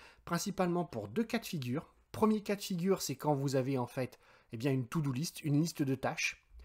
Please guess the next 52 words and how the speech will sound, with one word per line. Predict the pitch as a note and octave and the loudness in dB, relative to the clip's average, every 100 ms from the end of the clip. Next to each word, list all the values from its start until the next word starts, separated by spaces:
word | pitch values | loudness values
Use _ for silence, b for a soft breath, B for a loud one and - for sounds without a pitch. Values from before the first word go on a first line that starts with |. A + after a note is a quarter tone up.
| B B - | B B -4
Pour | C#3 | 2
moi, | D#3 G3 | 4 4
c'est | G3 | 4
la | D3 | 2
meilleure | B2+ F3 G3+ | 4 4 4
vue | E3 G3 F#3+ | 2 0 2
à | |
utiliser, | D#3+ - D#3+ C#3+ C#3 A3+ | 2 0 -2 -2 0 -2
puisque | D#3 - | -4 -6
vous | B2+ B2 | -4 0
voyez | C3+ D3 | 2 2
que | D#3 B2+ | 0 0
là, | C3+ | 2
vous | C3+ B2 | 2 0
avez | B2 | -2
quelque | B2+ | -4
chose | - B2+ | -6 -6
quand | C#3 C3 | -2 0
même | B2+ | 2
d'assez | B2 - | 0 -2
propre | - D3+ D3 | 0 2 2
qui | - | -2
ressemble | A#2 - C3+ A#2 b b | -4 -2 -2 -4 b b
énormément | B2 D#3 F3 D#3+ E3 E3 | 0 4 6 6 4 4
à | D3 | 4
une | C3+ | 4
liste | D3 - | 2 0
qu'on | C3+ A#2 | -6 -8
pourrait | A#2+ A2+ | -6 -4
mettre | A#2 - | -4 -6
sur | G#2+ - | -8 -4
papier. | C3 - A#3 - _ B B B B | -4 -2 -6 -6 _ B B B B
La | C#3+ | 2
chose | - G#3+ F#3+ | 4 2 2
qu'on | G3 | -2
pourrait | - F#3 F3 | -2 -2 -2
faire | - F3 F3 D#3+ | 2 4 4 2
pour | - B2+ | -6 -6
s'assurer, | D3 C3 D3 C3+ | -4 -4 -2 0
bien | C#3 B2 B2 | 0 0 0
entendu, | A#2 C3 B2 C3 C#3 - B B B - | 0 0 -2 -2 -4 -6 B B B -6
euh, | A2+ G#2+ | -4 -2
d'avoir | G2+ C3+ A#2 C#3 C#3 - | 2 2 4 6 6 4
quelque | C#3 - C3+ | -4 -4 -4
chose | D3+ B2 | -2 0
de | B2 | 0
propre, | B2 - C#3 - - - _ | 0 2 2 2 -6 -16 _
ce | - B2 | -10 -6
serait | - - C3+ - | -4 -2 -2 -2
d'ajouter | B2+ G#2+ D3+ D3 D#3 D3+ D3 | -8 0 2 2 -2 0 0
un | |
filtre | - E3 D3+ - - | -2 -2 -4 -4 -16